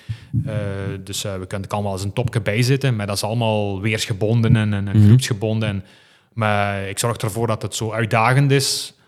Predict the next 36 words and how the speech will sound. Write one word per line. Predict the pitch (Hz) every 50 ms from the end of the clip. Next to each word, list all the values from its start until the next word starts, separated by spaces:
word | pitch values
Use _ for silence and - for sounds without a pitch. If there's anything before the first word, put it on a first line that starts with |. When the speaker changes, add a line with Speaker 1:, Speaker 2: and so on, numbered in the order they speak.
| _ _ _
Speaker 1:
maar | - 110 110 107 104 104 101 98
niet | 101 107 120 127 127 -
richting | 117 117 - - 117 110
alpinisme | 101 101 113 113 - - 110 104 107 113 - - 120 107
of | 101 - -
mountaineering | 107 98 98 - 107 101 101 104 110 107 101 101
of | 95
zo, | - - 107 98
want | 90 87
daar | - -
heb | 101 95 101
ik | 98
ook | 101 90 -
de | -
bevoegdheid | 92 92 92 101 98 - - 107 98
niet | 104 92 90
voor | 92 92
om | 92 95
Speaker 2:
Ja, | 110
Speaker 1:
te | 107
Speaker 2:
ja. | 104 101 98 95
Speaker 1:
doen. | 95 107
Dus, | 101 95 90 98
eh, | 95 95
en, | 95 92
en | 92 92
de | 90
kennis | - - 98 101 107 101 -
ook | 107 92 - 107
totaal | - 104 - - 107 98 101 98
niet. | 98 98 95 92
Dus, | 95 92 - -
eh, | 95 92 _ _ _ _ _ _ _ _ _ _ _ _ _ _ _ _ _ _
dus, | - 117 - -
eh, | 120 110 104 101
dat | 101